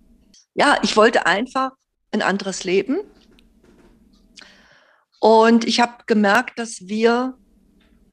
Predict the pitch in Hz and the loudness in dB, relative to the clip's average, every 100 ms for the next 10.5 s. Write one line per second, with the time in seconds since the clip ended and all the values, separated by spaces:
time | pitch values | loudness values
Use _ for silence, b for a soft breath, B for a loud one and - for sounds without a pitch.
0 | _ _ _ _ _ 156 - 220 240 233 | _ _ _ _ _ -8 -4 -4 0 0
1 | 185 196 - 165 226 233 220 _ 214 220 | 0 -2 -2 -2 -2 -6 -8 _ -2 -2
2 | 226 214 208 208 190 190 196 196 190 180 | 0 -4 -4 -6 -4 -4 -4 -8 -10 -10
3 | 175 - - - _ b b b b b | -10 -10 -14 -18 _ b b b b b
4 | b b _ _ _ - 220 226 220 208 | b b _ _ _ -4 0 4 4 4
5 | 269 294 330 - - 285 269 262 - 214 | 4 4 0 -6 -2 0 0 -2 -2 -4
6 | - 247 233 214 - 185 233 240 240 233 | -2 2 2 0 -2 -2 -2 -4 -8 -4
7 | 214 185 180 - 262 - - 180 190 202 | -6 -4 -8 -6 -8 -6 -2 0 -2 -4
8 | 196 196 - - 180 - - 196 233 226 | -4 -6 -8 -10 -10 -8 -4 -2 0 0
9 | 247 208 - 247 - 254 247 233 233 220 | 0 0 -2 -4 0 -2 -2 -4 0 0
10 | 220 220 220 220 220 | 0 -2 -2 -4 -6